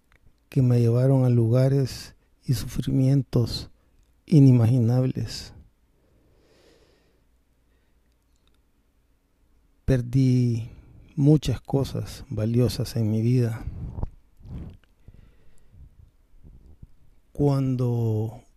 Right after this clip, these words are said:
emprendo mi nuevo camino, al cual lo, yo le llamo mi despertar espiritual, em-, empiezo a,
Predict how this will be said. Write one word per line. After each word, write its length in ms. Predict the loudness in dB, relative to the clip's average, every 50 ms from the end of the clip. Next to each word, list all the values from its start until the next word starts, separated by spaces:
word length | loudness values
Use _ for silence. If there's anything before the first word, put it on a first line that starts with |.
| _ _ -6
emprendo 880 | -4 -2 -2 -2 -2 -2 0 0 0 0 0 0 0 -2 -2 -4 -6 -8 -12 -14 -18 -18 -20 -20 -20 _ _ _ _ _ _ _ _ _ _ -6
mi 180 | -2 -2 0
nuevo 340 | 0 2 2 2 0 0 -2
camino, 500 | -2 -2 -2 0 0 0 -2 -2 -4 -6 -8 -12 -18 -18 -20 -20 -20 _ _ _ _ _ _ _ _ _ _ _ _ _ _ _ _ _ _ _ _ _ _ _ _ _ _ _ _ _ _ _ _ _ _ _ _ _ _ _ _ _
al 240 | -4 -2 -2 -2 -2
cual 320 | 0 0 2 2 4 4
lo, 80 | 4 4 2 2 0 -2 -6 _ _ -6
yo 260 | -2 2 2 4 4
le 120 | 4 4
llamo 340 | 2 2 2 2 2 2 2
mi 140 | 4 2 2
despertar 760 | 2 2 0 -2 -2 -2 -4 -4 -6 _ -6 -4 -4 -4 -6 -10 _ _ _ _ -8
espiritual, 1120 | -4 -4 -4 -4 -8 -6 -2 0 2 2 2 -2 -2 _ 2 4 4 4 4 2 0 -4 -8 -12 -20 _ _ _ _ _ _ _ -20 -20 _ _ _ _ _ _
em-, 140 | -4 -4 -4 -4 _ _ -6 -6 -2
empiezo 800 | 0 2 2 2 2 2 4 4 6 4 4 2 2 2 2 2
a, 440 | 2 2 2 0 -2 -4 -6 -10